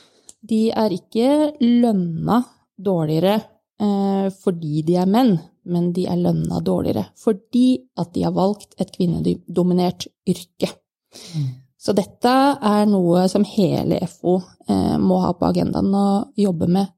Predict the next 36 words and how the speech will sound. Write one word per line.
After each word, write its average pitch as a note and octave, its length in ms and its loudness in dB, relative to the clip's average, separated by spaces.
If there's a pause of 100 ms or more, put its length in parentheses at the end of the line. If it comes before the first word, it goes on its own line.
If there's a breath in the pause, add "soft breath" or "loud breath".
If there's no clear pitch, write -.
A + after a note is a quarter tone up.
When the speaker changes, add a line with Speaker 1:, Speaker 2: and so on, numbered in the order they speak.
(260)
Speaker 1:
hele E3 240 0
tida. F#3+ 280 0 (220)
Og - 120 -14
det F#3 120 0
er G3 80 0
et F#3+ 120 -4
langt G3+ 380 0
lerret E3+ 300 -2
å F#3+ 60 -2
bleike. F3+ 360 -2 (340)
Speaker 2:
Mm. E3 440 -2
Men G#3+ 280 0 (160)
når G3 380 2
var G#3 200 0
det D#3+ 140 -2
egentlig D#3 640 0
at E3 280 -4
vi D#3+ 220 0 (140)
liksom E3+ 320 -4 (160)
begynte C#3+ 440 -2
å E3+ 80 -4
bli F#3 120 0
opptatt - 920 -8 (100)
av F3 140 -2
dette? G3 360 0 (160)
Liksom, G3+ 340 -2 (520 loud breath)
jeg - 160 -6
kan F3 140 0
jo F3 80 2
ikke F3 160 0
huske - 160 -2
at D#3 80 -2
vi B3 80 2
hadde F3+ 160 0
likelønnsdagen B2 960 -4
bestandig. D3+ 460 -4